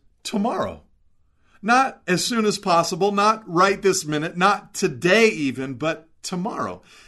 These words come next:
And I think there's a sense of that inside the heart of every person. There's a little bit of, of, of a thing inside us that says, you know, one more night with this sin, one more night with this addiction, one more little season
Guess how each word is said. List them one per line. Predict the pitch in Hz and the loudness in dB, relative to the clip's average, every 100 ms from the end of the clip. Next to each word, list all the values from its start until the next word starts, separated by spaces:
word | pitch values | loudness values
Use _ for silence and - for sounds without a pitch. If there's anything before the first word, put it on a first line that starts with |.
| - | -4
And | 185 | -2
I | |
think | 226 285 285 | 0 -2 -2
there's | 254 175 | -2 -2
a | |
sense | 170 - 214 220 190 | -4 -4 -4 -2 -4
of | - 156 123 | -6 -6 -2
that | 147 151 151 | 0 0 -4
inside | 151 - 190 175 151 | -8 -4 2 2 0
the | 147 | -6
heart | 147 151 147 | -2 -4 -4
of | 127 113 _ | -10 -16 _
every | 147 165 143 156 147 | 0 0 0 -4 -6
person. | - 143 127 98 92 | -6 -6 -6 -10 -10
There's | 113 139 | -6 -4
a | 151 | -4
little | 135 208 240 | -4 -4 -4
bit | 185 202 196 | 0 0 0
of, | 160 151 _ _ - | -4 -6 _ _ -8
of, | 147 147 | -6 -6
of | 156 139 | -6 -6
a | |
thing | 135 185 196 | -6 -6 -6
inside | 180 - 165 147 | -6 -4 -2 -2
us | 131 - | -2 -6
that | 139 | -8
says, | - 139 - _ _ - | -6 -8 -8 _ _ -12
you | 170 | -6
know, | 170 | -6
one | 160 240 277 | -4 -4 -4
more | 277 254 247 233 226 | -2 0 0 -2 -4
night | - 135 135 104 87 - - _ _ _ _ _ _ _ | -8 -4 -2 -4 -8 -16 -20 _ _ _ _ _ _ _
with | 120 143 143 127 110 - _ | -6 0 0 0 -6 -18 _
this | 117 107 147 - - - | -12 -4 -4 -4 -8 -10
sin, | - - 123 101 104 | -10 -8 -6 -6 -2
one | 175 240 | -2 0
more | 240 220 | 0 -2
night | 190 180 147 | 0 -2 -2
with | 135 139 | -4 -4
this | 139 139 | -4 -4
addiction, | 123 135 127 - 120 123 | -4 -4 -4 -4 -6 -2
one | 202 262 | -2 -2
more | 254 233 | 0 2
little | 214 208 185 | 4 2 2
season | - - 196 185 151 107 92 78 | -4 -6 -4 -4 -4 -8 -12 -16